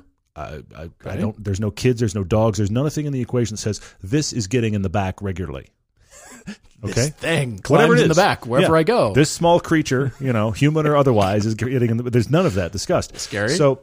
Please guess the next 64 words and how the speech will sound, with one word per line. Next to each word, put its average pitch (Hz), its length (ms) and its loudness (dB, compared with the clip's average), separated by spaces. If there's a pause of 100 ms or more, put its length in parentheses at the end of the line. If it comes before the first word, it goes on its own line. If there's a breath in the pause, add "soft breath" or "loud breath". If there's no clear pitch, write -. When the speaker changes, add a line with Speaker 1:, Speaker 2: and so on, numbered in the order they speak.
Speaker 1:
so 147 140 -4
I 135 80 0
don't 170 160 0
know 156 80 -4
what 143 100 -2
the - 80 -12
story 117 260 -4
is 95 140 -2
there. 92 160 -2
So - 160 -10
I 131 120 -2
actually 143 240 -4
broke 104 440 -4
that, 87 420 -8
but 95 120 -6
I 90 40 -6
did 101 180 -6
get 107 220 -6
you 98 120 -4
a - 80 -8
lot 95 140 -6
of 90 80 -8
the 92 60 -6
other 95 100 -8
stuff. 90 160 -12
The 139 80 -6
other 175 100 -6
thing 156 160 -8
is, 110 160 -4 (380 loud breath)
why 147 200 -2
naturally 90 380 -6
aspirated? 69 400 -12
I'm 87 140 -8
guessing 135 360 -4
because 98 380 -6
it's - 160 -10
simpler 139 560 -6 (680 loud breath)
and 104 140 -4
less 151 220 2
Speaker 2:
Probably. 107 100 -10
Speaker 1:
prone 110 200 0
to 101 80 -4
break. 104 580 -4 (560 soft breath)
But 131 100 2
Speaker 2:
There's 120 140 2
some 180 220 -6
longevity 123 540 -2
in 104 80 -8
there, 98 260 -6
Speaker 1:
yeah, 139 280 2
Speaker 2:
but 139 40 -2
modern 160 220 0
Speaker 1:
I - 20 -2
get 185 240 2
it, - 20 2
Speaker 2:
turbos 110 240 -2
are 117 40 -6
Speaker 1:
but 139 100 2
Speaker 2:
great. 151 120 -4
Speaker 1:
modern 165 220 0
turbos 127 380 -2
are 104 60 -2
not 104 260 -4
gonna 101 220 -2